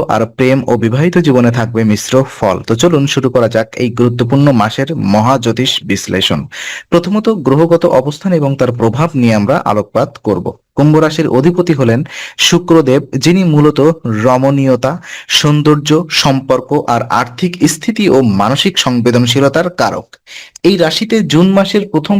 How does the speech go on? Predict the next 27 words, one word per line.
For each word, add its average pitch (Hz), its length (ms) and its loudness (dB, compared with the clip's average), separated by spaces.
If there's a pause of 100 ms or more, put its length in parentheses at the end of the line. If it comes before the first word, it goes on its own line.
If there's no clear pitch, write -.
(100)
পনেরো 143 300 2
দিনে 143 300 2 (560)
সবচেয়ে 208 440 -2
গুরুত্বপূর্ণ 147 580 2
গ্রহগত 151 500 0
প্রভাব 131 360 0 (100)
আসতে 117 320 -2 (580)
রাহু, 120 380 0 (140)
কেতু, 127 320 0 (320)
সূর্য 147 320 0 (160)
ও 135 120 2
বুধের 123 420 0
উপস্থিতি 117 440 -2
থেকে। - 280 -6 (320)
এই 185 140 4
সময় 127 340 0 (380)
রাহু 131 500 0
কুম্ভ 180 380 2
রাশিতে 190 420 2
অবস্থান 120 420 -2
করছে, 156 380 0 (460)
যার 123 300 4
প্রভাবে 147 380 0 (120)
জাতক 123 400 0
জাতিকাদের 131 500 0 (200)
মানসিক 131 380 0 (140)
দ্বিধা, 143 300 4